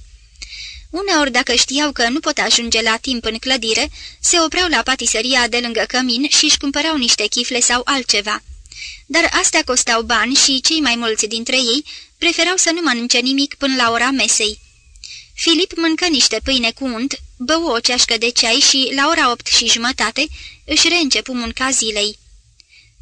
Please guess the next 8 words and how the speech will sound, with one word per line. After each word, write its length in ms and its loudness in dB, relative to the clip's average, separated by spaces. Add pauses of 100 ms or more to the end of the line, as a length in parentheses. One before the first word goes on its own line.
„Primul 340 0
pe 160 0
dreapta, 520 -2 (220)
al 180 4
doilea 340 0
pe 120 0
stânga, 500 0
doamnă.” 460 -2